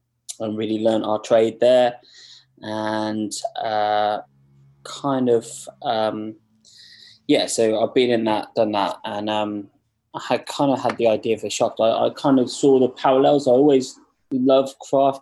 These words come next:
beer. Um, probably the iconic kind of thing. I don't know if this is the next question, is what, what was your first, the beer that got you into it? But I remember going to London and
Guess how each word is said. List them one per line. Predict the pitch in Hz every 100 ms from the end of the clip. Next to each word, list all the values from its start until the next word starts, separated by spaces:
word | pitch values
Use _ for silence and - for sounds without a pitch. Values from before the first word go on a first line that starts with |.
| _
beer. | 131 143 151 151 151
Um, | - 113 113 113 117 _ _
probably | 117 110 110 113 - - - - _ _ _
the | 107 107 -
iconic | 107 - 113 110 - _ _
kind | - 107
of | 107
thing. | 113
I |
don't | 107 104
know | 104
if | -
this | 101
is | -
the | 107
next | 104 -
question, | 120 - 107
is | 104 -
what, | 104
what | 107
was | 107 101
your | 104
first, | - 107 104 -
the |
beer | 104 113
that | 104 -
got | -
you | 110 110
into | 107 -
it? | 104
But | 98
I | 110
remember | 113 110 107
going | 110 107
to | -
London | 110 113 110 110 107
and | 107